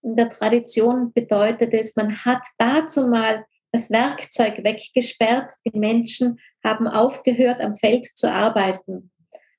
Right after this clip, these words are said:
Ja, beschreibt nichts anderes, wie du gehst nach innen. Du schaust, dass quasi auch das Werkzeug sauber ist und dann wird's weggestellt.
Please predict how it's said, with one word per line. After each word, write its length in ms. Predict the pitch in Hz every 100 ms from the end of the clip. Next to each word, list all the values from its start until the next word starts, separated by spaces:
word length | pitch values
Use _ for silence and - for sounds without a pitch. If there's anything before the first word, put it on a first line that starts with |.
| -
Ja, 160 | 233 -
beschreibt 480 | 233 - 226 233
nichts 220 | 302 320 254
anderes, 500 | 262 285 277 269 -
wie 160 | 247
du 160 | 254 240
gehst 280 | - 262 254
nach 200 | 254 233 -
innen. 420 | 269 277 208 185
Du 140 | - 208
schaust, 560 | - 208 233 233 - _ - - - _ _ _ -
dass 460 | 226 226 - -
quasi 460 | - 233 226 233 202
auch 260 | 202 214 - _
das 260 | 220 220 -
Werkzeug 760 | 233 285 302 - - 247 233 -
sauber 560 | 233 220 247 247 240
ist 300 | 214 233 -
und 140 | 196 208
dann 160 | 202
wird's 260 | 196 190 -
weggestellt. 960 | 240 247 - 240 233 - 208 208 214